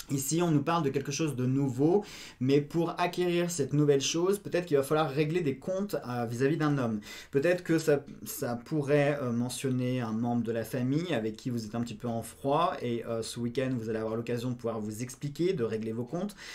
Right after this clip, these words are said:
Ça peut être un ami aussi avec qui vous allez régler vos comptes,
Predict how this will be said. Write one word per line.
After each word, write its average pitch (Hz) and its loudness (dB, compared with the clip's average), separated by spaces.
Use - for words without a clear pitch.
Ça 143 2
peut 143 2
être 139 4
un 127 2
ami 143 2
aussi 131 0
avec 127 0
qui 165 -4
vous 139 -2
allez 110 0
régler 113 -2
vos 117 -2
comptes, 180 -2